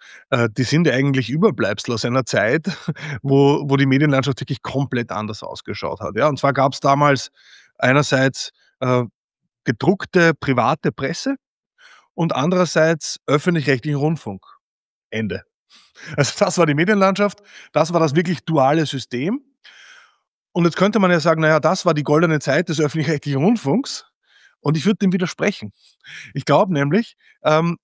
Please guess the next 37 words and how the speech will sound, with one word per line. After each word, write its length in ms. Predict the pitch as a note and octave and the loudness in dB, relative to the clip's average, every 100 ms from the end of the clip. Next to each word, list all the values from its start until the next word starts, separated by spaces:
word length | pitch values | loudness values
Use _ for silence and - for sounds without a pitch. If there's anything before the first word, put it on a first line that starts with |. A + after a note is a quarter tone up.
| _ - | _ -4
dass 300 | C3 D3+ - | 0 0 0
das 280 | E3 - - - - - - | -4 -4 -10 -18 -20 -20 -2
dem 120 | D#3 | 2
öffentlich-rechtlichen 640 | D#3 - E3+ D3+ F3 E3 D#3+ | 2 2 0 2 0 0 0
Rundfunk 320 | F#3+ F3 D#3+ | 0 -2 -4
sch-, 80 | - | -4
und 180 | D#3+ C#3+ | -2 0
auch 120 | C#3+ | 0
dem 160 | - B2+ | 0 0
Angebot 380 | D3 A#3+ D3+ C#3+ | 2 2 2 2
und 100 | C#3+ | 0
auch 80 | |
der 120 | - - | -2 0
Qualität 500 | C#3+ - - D#4+ F3 | 0 0 -2 -2 -2
des 120 | - | -4
Angebots 520 | A#2 A#2 G#2 G#2+ - - - - - | -4 -4 -2 -4 -6 -12 -20 -20 -6
schon 220 | - G3 | 0 2
gut 200 | A3 C4 | 2 0
tut, 320 | - C#3 A#2+ - _ _ _ | 2 0 0 -8 _ _ _
äh, 260 | C3+ C#3+ C#3+ C3 | 0 2 0 0
wenn 240 | C3+ D3+ | 0 2
er 320 | D3 D3 C#3 - | 2 0 -2 -6
Wettbewerb 720 | B2+ E3 - D#3 D#3+ F3 - - _ _ _ - | -4 -2 -2 0 0 0 -6 -20 _ _ _ -4
im 180 | E3 - _ | -2 -4 _
selben 380 | - - E3+ F3 | -8 -2 2 2
Medium 420 | D#3 A3 F#3+ C#3 | 2 2 2 0
hat. 280 | A2+ - - _ | -4 -8 -12 _
Ja, 100 | D#3 | -4
also 260 | F3+ C#3+ D3 | 0 2 4
wenn 180 | D#3 D#3+ | 2 2
quasi 460 | D3 D3+ D3+ D3+ C#3 - - _ | 2 4 4 2 2 -8 -20 _
die, 240 | D3+ D3 C#3 C#3+ - | 2 2 2 -2 -2
man 160 | C#3 | 2
nicht 200 | E3+ G#3 | 2 2
quasi 240 | E3+ D3 C3+ | 2 0 0
sozusagen 380 | C#3+ D3+ C#3 - _ _ - | 0 0 0 -4 _ _ -4
die, 840 | C#3 C3 B2 B2 A#2 A#2+ A2+ A2+ | 0 2 2 -2 -4 -10 -14 -14